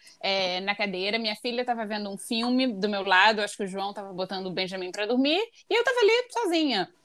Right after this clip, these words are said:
né? E eu falei, "Caramba, tô entediada, o que que eu quero fazer agora? O que que eu vou fazer agora?" E eu fiquei olhando meio pro lado, sabe? Meio perdida ali, meio sem entender o que que eu ia fazer com aquele tempo. E aí, sei lá, o que que eu fiz, na verdade. Fui fazer outra coisa.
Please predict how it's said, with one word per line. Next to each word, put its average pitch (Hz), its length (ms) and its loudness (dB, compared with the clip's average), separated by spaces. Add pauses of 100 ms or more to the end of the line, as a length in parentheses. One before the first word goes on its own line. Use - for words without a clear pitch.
né? 285 360 0
E 311 40 -6
eu 320 60 -6
falei, 349 180 -4
"Caramba, 381 600 -4
tô 302 100 -8
entediada, 311 580 0
o 247 60 -6
que 349 120 -10
que 453 60 -6
eu 440 60 -4
quero 453 140 -2
fazer 311 180 -6
agora? 185 320 -2
O - 20 -20
que 320 120 -12
que 415 60 -6
eu 403 40 0
vou 370 100 0
fazer 330 160 -2
agora?" 196 400 2 (320)
E 330 100 0
eu 403 80 2
fiquei 427 160 0
olhando 330 320 4
meio 311 180 4
pro 320 140 -4
lado, 294 320 4
sabe? 277 260 0
Meio 277 160 0
perdida 269 420 -2
ali, 269 280 -2
meio 269 220 -2
sem 285 180 -6
entender 277 400 0
o 277 40 -4
que 302 100 -4
que 277 60 -8
eu 285 60 0
ia 285 60 0
fazer 285 240 -6
com 285 60 -6
aquele 269 280 -6
tempo. 302 540 -4 (320)
E 302 100 6
aí, 370 380 8
sei 370 120 6
lá, 254 280 4
o 220 40 -4
que 226 120 -12
que 220 80 -4
eu 226 60 -2
fiz, 175 280 -8
na 180 100 -4
verdade. 170 380 2
Fui 196 140 -10
fazer 214 240 2
outra 214 220 2
coisa. 170 420 0